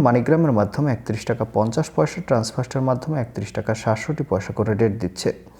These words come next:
ইউআরপে থেকে ব্যাংক টু ব্যাংক মানিগ্রামের মাধ্যমে একত্রিশ টাকা বারো পয়সা, ট্রান্সফার্স্টের মাধ্যমে একত্রিশ টাকা চৌষট্টি পয়সা করে রেট পাবেন। ইউআরপে থেকে বিকাশে একত্রিশ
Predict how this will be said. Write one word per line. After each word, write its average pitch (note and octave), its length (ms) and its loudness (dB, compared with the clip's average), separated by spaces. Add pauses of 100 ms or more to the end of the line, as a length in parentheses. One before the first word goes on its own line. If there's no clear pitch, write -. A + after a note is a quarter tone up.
(460)
ইউআরপে D3 420 6
থেকে B2+ 160 2 (120)
ব্যাংক C3 220 4
টু E3 60 4 (100)
ব্যাংক A#2 160 2 (140)
মানিগ্রামের E3 480 4
মাধ্যমে E3 400 0
একত্রিশ - 360 -4
টাকা B2+ 140 0 (120)
বারো G2 160 4 (100)
পয়সা, B2 240 0 (120)
ট্রান্সফার্স্টের A#2 640 -2
মাধ্যমে A2 400 0
একত্রিশ - 280 -8 (100)
টাকা G#2 200 -2 (520)
চৌষট্টি D#3 420 2 (100)
পয়সা G#2+ 300 2
করে G#2+ 240 2
রেট G2+ 200 0
পাবেন। B2 220 4 (120)
ইউআরপে A#2 420 2
থেকে A#2 140 -4 (160)
বিকাশে A#2+ 400 2
একত্রিশ A2 280 -4